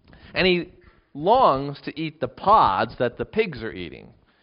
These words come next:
which are the pods of the carob tree, which are not really digestible by human beings anyway.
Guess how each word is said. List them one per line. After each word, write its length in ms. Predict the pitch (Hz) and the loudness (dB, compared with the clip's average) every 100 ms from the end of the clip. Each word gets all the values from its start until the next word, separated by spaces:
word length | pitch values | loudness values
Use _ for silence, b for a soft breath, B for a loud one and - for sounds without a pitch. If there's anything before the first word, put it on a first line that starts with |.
| _ _ | _ _
which 300 | 117 117 - | -10 -8 -4
are 220 | 120 120 | 0 0
the 100 | 113 | -2
pods 440 | 110 139 143 143 127 | -2 2 4 4 0
of 100 | 107 | -10
the 60 | |
carob 440 | - 156 160 147 - | -6 0 2 0 -4
tree, 260 | - 98 | -8 -6
which 280 | 107 101 - | -6 -10 -8
are 140 | 101 | -8
not 260 | 107 120 104 | -4 -4 -4
really 200 | 110 104 | -6 -6
digestible 640 | 98 95 113 117 101 98 | -4 -2 -4 -4 -8 -8
by 160 | 95 95 | -6 -6
human 260 | 107 104 | -8 -12
beings 300 | 95 101 98 | -10 -10 -10
anyway. 500 | 113 131 90 69 57 | -10 -10 -10 -14 -20